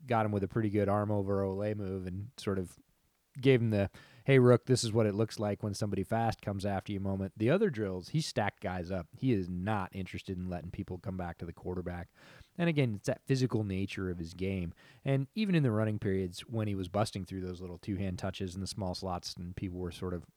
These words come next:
letting him pass, it didn't look like he wanted to get any less contact. He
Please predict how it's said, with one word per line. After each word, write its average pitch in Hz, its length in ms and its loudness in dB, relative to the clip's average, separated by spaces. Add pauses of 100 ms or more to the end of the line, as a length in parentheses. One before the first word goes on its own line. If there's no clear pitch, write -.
letting 110 320 0
him 90 80 -4
pass, 98 420 -2
it 113 200 -6
didn't 139 280 4
look 117 160 0
like 92 180 -2
he 104 120 -4
wanted 90 580 -4 (380)
to 110 100 -6
get 95 240 -4
any 110 220 0
less 92 420 0
contact. 82 540 -6
He 139 220 -4